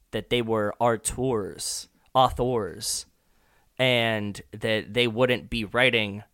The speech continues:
a Fast and the Furious script film. And then their boss was like, "You don't have any films made at all from any of your scripts.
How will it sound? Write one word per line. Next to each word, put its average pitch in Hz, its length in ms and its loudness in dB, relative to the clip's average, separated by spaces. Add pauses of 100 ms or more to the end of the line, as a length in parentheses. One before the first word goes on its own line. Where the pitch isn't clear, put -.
(140)
a 104 60 -4
Fast 117 400 2
and 110 100 -4
the 95 60 -8
Furious 104 500 -2
script - 440 -6
film. - 540 -6 (760)
And 123 220 4
then 117 360 0 (260)
their 117 180 2
boss 147 340 4
was 117 140 -4
like, 110 320 -2 (100)
"You 131 280 -2
don't 139 380 0 (200)
have 113 340 -2 (140)
any 160 320 4
films 120 500 -2
made 117 340 -2
at 123 160 4
all 113 520 2 (120)
from 139 240 -2
any 139 280 4
of 139 120 2
your 135 160 2
scripts. - 600 0